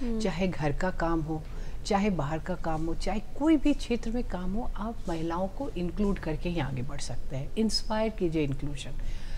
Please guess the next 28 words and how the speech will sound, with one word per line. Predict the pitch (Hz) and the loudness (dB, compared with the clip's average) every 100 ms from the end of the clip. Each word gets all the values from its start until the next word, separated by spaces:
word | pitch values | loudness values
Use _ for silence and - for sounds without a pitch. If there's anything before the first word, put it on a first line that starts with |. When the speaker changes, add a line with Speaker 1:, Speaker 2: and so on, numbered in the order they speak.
| - | 0
Speaker 2:
तो | 220 | 0
मुझे | 240 254 | 2 0
लगता | 240 - | -2 -2
है | 262 | -2
सशक्तिकरण | - 185 185 - 220 - 226 247 | -2 0 -2 -2 -2 -2 -4 -4
का | 240 233 | -4 -2
ये | 226 | -2
सबसे | 220 247 - 226 | -2 -4 -2 0
बड़ा | 190 185 | 0 0
है | 180 233 - - - - - | -2 -2 -4 -2 -4 -4 -6
कि | 262 - | -2 0
उनको | 214 208 220 - 294 294 | 0 2 0 0 0 2
लेते | 190 170 180 - 240 | 4 4 2 2 0
हुए | 220 208 | 2 2
ही | - 269 | 2 2
विकास | 170 139 139 131 - | 2 0 -2 -4 -4
हो | 135 | -4
सकता | 143 - - | -4 -4 -2
है। | 135 143 131 - - - - - - | -2 -2 -2 -2 -4 -6 -6 -4 0
जैसे | 180 165 208 | 0 0 0
कि, | - 220 208 - - - | 0 0 -2 -4 -2 -2
और | 202 | 0
कभी-कभी | 208 240 247 240 247 | 0 0 0 -2 -2
इसके | - 247 | -2 -2
लिए | 240 247 | 0 0
हमें, | 220 240 240 | 0 0 0
अ, | - 165 147 | 0 0 0
कुछ | 143 180 - | 0 -2 -2